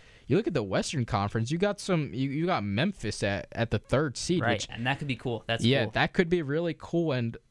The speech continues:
Speaker 1: they're seven and a half right now. So look, you look at the disparity.
Speaker 2: Yeah.
Speaker 1: The difference between the one and three seed in the Western Conference is seven and a half games. The difference between the one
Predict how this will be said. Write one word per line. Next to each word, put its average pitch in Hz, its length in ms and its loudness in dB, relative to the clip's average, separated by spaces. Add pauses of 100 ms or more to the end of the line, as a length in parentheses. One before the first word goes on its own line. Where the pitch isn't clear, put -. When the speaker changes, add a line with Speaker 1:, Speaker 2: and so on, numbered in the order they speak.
(200)
Speaker 1:
they're 135 140 6
seven 185 400 2
and 160 100 0
a 110 80 2
half 147 240 2
right 113 120 4
now. 101 100 0
So 117 320 0 (320)
look, 147 240 4
you 135 180 0
look 156 160 0
at 131 200 -2
the 113 300 2
disparity. 113 880 0
Speaker 2:
Yeah. 113 360 -2 (680)
Speaker 1:
The 123 100 2
difference 160 380 2
between 143 440 2
the 127 80 0
one 131 420 0
and 113 260 -2
three 147 300 2
seed 104 420 0
in 113 200 -2
the 110 100 0
Western 127 380 -2
Conference 107 400 -2
is 104 80 -2
seven 139 340 0
and 123 140 0
a 110 40 0
half 107 300 -2
games. 110 560 0 (480)
The 123 80 4
difference 151 360 2
between 135 340 0
the 113 80 -2
one 123 500 0